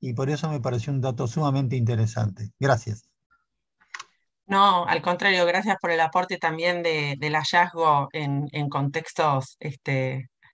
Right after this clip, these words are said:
Speaker 2: más urbanos de, de, bueno, de la ciudad de Buenos Aires.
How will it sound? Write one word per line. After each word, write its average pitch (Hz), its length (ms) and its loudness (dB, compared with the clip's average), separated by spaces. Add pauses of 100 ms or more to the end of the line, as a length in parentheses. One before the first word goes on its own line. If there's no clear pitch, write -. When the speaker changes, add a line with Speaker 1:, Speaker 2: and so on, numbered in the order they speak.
(320)
Speaker 2:
más - 220 -2
urbanos 165 480 4
de, 143 160 0 (160)
de, 151 80 -4
bueno, 151 280 0
de 147 80 2
la 143 100 4
ciudad 170 180 4
de 180 60 8
Buenos 160 300 2
Aires. 170 320 0